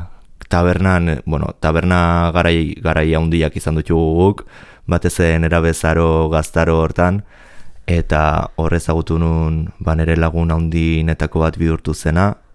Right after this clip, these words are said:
beste askoz gain, baina, bueno, beakin bidaiatzeko aukera izan du nun,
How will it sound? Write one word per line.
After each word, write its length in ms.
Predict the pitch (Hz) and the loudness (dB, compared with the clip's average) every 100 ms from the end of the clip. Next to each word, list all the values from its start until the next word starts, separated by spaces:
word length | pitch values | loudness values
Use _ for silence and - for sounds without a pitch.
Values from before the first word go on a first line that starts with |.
| - - - - - | -20 -20 -20 -20 -6
beste 360 | 82 - - 78 | -4 -2 -2 -2
askoz 420 | 80 - 80 80 | -4 -6 -6 -2
gain, 320 | 82 87 92 - - - - - - | 0 0 0 -8 -20 -20 -20 -16 -4
baina, 240 | 87 82 85 | 0 2 2
bueno, 240 | 87 85 | 2 0
beakin 640 | 90 92 - 92 92 95 92 | 0 0 2 2 2 2 2
bidaiatzeko 560 | 92 90 90 87 95 | 2 2 2 -2 0
aukera 520 | 90 85 90 85 85 | 0 0 0 2 0
izan 300 | 82 - 87 | 0 0 0
du 100 | 90 | 2
nun, 200 | 92 101 | 2 0